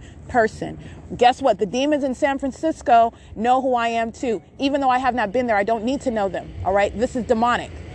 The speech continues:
The demonic are focusing on specific individuals. And this is prosecuted, the government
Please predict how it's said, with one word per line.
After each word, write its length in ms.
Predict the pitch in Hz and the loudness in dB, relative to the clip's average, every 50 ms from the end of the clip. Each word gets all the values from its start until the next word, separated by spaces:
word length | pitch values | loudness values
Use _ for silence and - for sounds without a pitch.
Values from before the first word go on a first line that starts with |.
| - - - - - | -16 -16 -16 -4 0
The 80 | - 233 | 0 2
demonic 400 | 196 247 226 233 254 294 277 - | 4 4 4 4 4 2 2 0
are 80 | 202 196 | -2 -2
focusing 580 | - - 262 254 - 240 220 - 247 214 202 - | 0 2 2 2 0 -2 -6 -6 -6 -6 -2 -2
on 340 | 214 214 202 196 196 190 - - - - | -2 0 0 0 -2 -4 -6 -8 -10 -8
specific 520 | - - 220 - - 302 277 254 262 220 | -4 -4 -4 0 2 2 2 2 0 0
individuals. 580 | 233 254 240 220 220 254 214 208 170 156 - - - - - - - 269 | 0 2 2 4 4 2 2 2 -2 -4 -6 -8 -10 -10 -10 -6 -2 -2
And 120 | 262 269 | 0 2
this 200 | 311 359 - 370 | 2 0 2 2
is 160 | 339 294 262 - - - - - - - | 0 0 -2 -4 -8 -10 -8 -4 2 4
prosecuted, 580 | 339 285 320 - - 381 403 381 339 254 - | 4 4 4 2 0 0 0 0 0 0 0
the 80 | - 220 | 0 2
government 480 | - 311 330 349 294 262 226 220 226 | 4 4 4 4 2 -2 -2 -2 -2